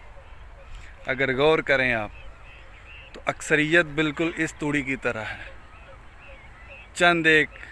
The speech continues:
वो खालिस दाने हैं जो कायनात में, जो लोगों के काम आ रहे हैं। सो आप भी गौर करो,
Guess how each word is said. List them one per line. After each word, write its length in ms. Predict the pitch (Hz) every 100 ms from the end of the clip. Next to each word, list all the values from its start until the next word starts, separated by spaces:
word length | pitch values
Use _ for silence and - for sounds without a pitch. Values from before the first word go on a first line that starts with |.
| -
वो 120 | 143 139
खालिस 380 | 139 139 139 -
दाने 280 | 135 139 131
हैं 220 | 131 127
जो 100 | 131
कायनात 580 | 135 127 127 135 131 135
में, 200 | 123 113 - - - - - -
जो 100 | 135
लोगों 320 | 135 143 139
के 120 | 139 135
काम 340 | 143 135 127
आ 100 | 120
रहे 260 | 113 113 110
हैं। 180 | 107 107 - - - - - - -
सो 160 | 170 -
आप 180 | 165 165
भी 120 | 151 143
गौर 240 | 147 151
करो, 320 | 143 131 123